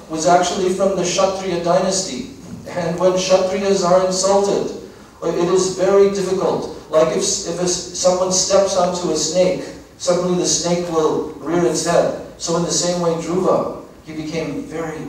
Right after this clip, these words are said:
insulted by this. And then he ran, crying tears, to his mother Suniti, and he told his mother why this has happened. And his mother told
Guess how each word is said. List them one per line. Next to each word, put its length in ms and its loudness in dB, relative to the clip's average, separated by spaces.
insulted 920 -4
by 220 -4
this. 640 -8
And 240 0
then 180 2
he 220 -2
ran, 520 4
crying 460 2
tears, 720 -2
to 360 -4
his 220 -4
mother 220 4
Suniti, 800 -6
and 160 0
he 240 -4
told 600 0
his 240 -8
mother 440 0
why 300 2
this 200 0
has 140 -4
happened. 540 -2
And 160 -6
his 240 -4
mother 280 2
told 720 0